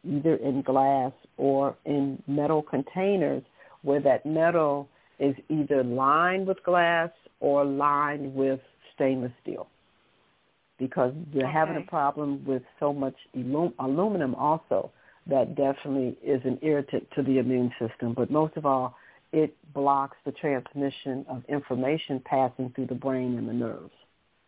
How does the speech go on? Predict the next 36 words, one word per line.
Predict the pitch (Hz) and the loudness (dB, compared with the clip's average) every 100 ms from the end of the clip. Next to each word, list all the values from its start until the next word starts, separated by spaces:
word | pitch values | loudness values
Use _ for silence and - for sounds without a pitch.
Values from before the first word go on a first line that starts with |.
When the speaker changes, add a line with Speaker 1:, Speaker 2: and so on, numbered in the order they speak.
| _ _ _ _ _ - | _ _ _ _ _ 2
Speaker 1:
So | 135 120 120 | 4 4 -2
Speaker 2:
Right, | 180 180 175 135 | 0 2 4 2
Speaker 1:
you, | 123 135 | 0 -6
you, | 127 - | -10 -10
Speaker 2:
right. | 170 151 | -8 -4
Speaker 1:
you, | 135 117 | -2 2
so | 139 | 2
you | 135 | 4
wanna | 147 170 165 | 4 2 2
stay | - 165 | 2 4
with, | 156 139 - | 4 -2 -2
away | 139 143 143 | 0 0 0
from | 139 | -4
aluminum, | 117 127 156 160 156 156 - | -4 0 0 0 -2 -4 -6
and | 120 123 - | -6 -6 0
so | 170 | 2
many | 175 151 | 2 0
women | 131 143 226 226 160 165 - - - | 0 2 2 2 0 -4 -16 -16 -2
have | 160 160 | 0 2
learned | 170 170 175 | 2 2 -2
to | |
cook | 175 240 233 | -2 0 0
with | - 175 | 0 2
aluminum | 175 190 196 190 190 | 2 2 0 -2 -2
foil. | - 233 247 - - _ _ _ _ | -2 -2 0 -2 -6 _ _ _ _
They | 190 | 2
act | 190 190 | 4 4
like | 196 185 175 | 2 0 2
aluminum | 170 185 190 190 185 185 | 0 2 0 0 -2 -2
foil | 202 196 185 143 | 0 0 2 0
is, | 175 160 - | -2 -4 0
like, | 151 170 165 185 _ - | 0 0 -8 -16 _ -6
you | |
know, | 160 135 - - _ 143 - | -2 -2 -6 -12 _ -20 -2
the | 156 | -2
gift | 139 190 180 | 2 4 4